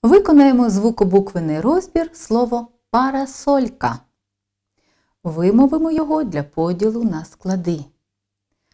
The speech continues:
"Па-ра-соль-ка". В цьому слові чотири голосних, значить, чотири склади.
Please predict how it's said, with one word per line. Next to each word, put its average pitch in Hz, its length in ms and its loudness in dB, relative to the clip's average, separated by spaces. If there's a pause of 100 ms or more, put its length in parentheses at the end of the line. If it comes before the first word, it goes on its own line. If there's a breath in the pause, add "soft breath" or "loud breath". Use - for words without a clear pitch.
(360)
"Па-ра-соль-ка". 208 3250 -2 (1400)
В - 60 -20
цьому 359 300 2
слові 294 640 2 (240)
чотири 214 680 0
голосних, 165 800 -4 (560)
значить, 151 560 -6 (120)
чотири 170 520 -10
склади. 180 440 -14